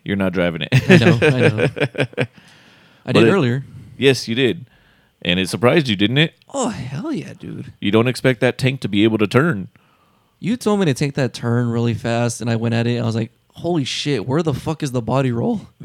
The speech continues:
Speaker 1: You expect a ton of body roll from that
Speaker 2: Yes.
Speaker 1: fucking beefy tank.
Speaker 2: Yes.
Speaker 1: Yes, and it doesn't have it. <laughs>
Speaker 2: Yeah.
Speaker 1: I mean, those cars are built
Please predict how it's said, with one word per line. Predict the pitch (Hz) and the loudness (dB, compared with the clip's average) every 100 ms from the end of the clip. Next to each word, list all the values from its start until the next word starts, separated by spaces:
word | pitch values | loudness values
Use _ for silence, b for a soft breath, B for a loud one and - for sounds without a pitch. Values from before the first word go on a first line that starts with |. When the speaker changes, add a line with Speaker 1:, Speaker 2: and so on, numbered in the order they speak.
| 90 | -16
Speaker 1:
You | 104 107 120 | -2 4 6
expect | 123 - 101 92 | 6 2 -2 -2
a | |
ton | - 104 | -4 -2
of | 101 | 2
body | 95 98 95 | 4 4 4
roll | 85 85 | -2 -6
from | - | -2
that | 139 143 | 2 2
Speaker 2:
Yes. | 113 120 - - | 2 -4 -10 -12
Speaker 1:
fucking | _ 101 98 98 92 | _ -2 -2 -2 -4
beefy | 98 95 104 | -4 -2 -2
tank. | 98 82 - - - | 0 -4 -6 -20 -8
Speaker 2:
Yes. | 120 113 - - - | -6 -6 -12 -18 -10
Speaker 1:
Yes, | 98 87 71 - | -2 -2 -2 -4
and | 90 | -4
it | 92 | -2
doesn't | 85 90 95 | -2 -2 -2
have | 90 87 - | -4 -2 -2
it. | - 180 - 156 | 4 4 4 0
<laughs> | |
Speaker 2:
Yeah. | 123 - - 151 - 151 - _ b b b b b b b b b b | 0 -2 -2 -6 -2 -6 -6 _ b b b b b b b b b b
Speaker 1:
I | 98 | -4
mean, | 110 104 | -2 -2
those | 95 110 107 | 0 0 0
cars | - 113 107 | 0 4 4
are | 101 | 2
built | 90 104 90 | 0 0 -2